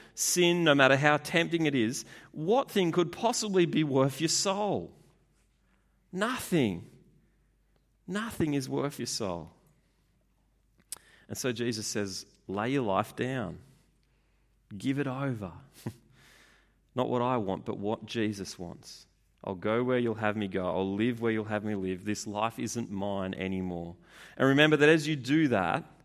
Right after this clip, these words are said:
there's no one better to have running your life.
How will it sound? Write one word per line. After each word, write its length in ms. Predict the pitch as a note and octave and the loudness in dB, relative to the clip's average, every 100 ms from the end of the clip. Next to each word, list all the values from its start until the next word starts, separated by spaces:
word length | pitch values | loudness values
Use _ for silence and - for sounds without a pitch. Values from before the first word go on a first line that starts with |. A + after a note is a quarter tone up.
| _ _ _ _ _ _ _ _ | _ _ _ _ _ _ _ _
there's 260 | A#2+ A#2+ A2 | -4 -2 0
no 300 | A#2+ B2+ C3 | 4 6 6
one 240 | A#2+ A#2 | 4 2
better 240 | G2 G2 F#2 | 2 0 0
to 60 | F2 | -2
have 220 | F#2 F2+ | -2 -4
running 280 | F2+ F2 F2 | -4 -6 -6
your 140 | E2 | -8
life. 540 | D#2 B1+ - - - | -10 -12 -16 -20 -20